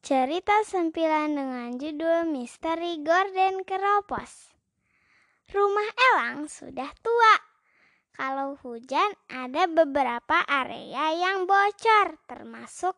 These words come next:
kamar Elang. Pada suatu hari, saat Elang pulang sekolah, hujan turun lebat.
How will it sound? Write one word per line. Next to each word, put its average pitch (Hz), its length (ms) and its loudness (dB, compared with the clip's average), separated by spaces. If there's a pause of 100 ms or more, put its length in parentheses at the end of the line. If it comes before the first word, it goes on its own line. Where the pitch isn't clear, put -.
(100)
kamar 262 400 -8
Elang. 415 560 2 (640)
Pada 285 320 -2
suatu 269 480 -6
hari, 262 400 -6 (540)
saat 262 340 -4
Elang 285 400 -4
pulang 294 640 -6
sekolah, 302 640 2 (300)
hujan 302 500 -2
turun 320 560 -2
lebat. 381 480 6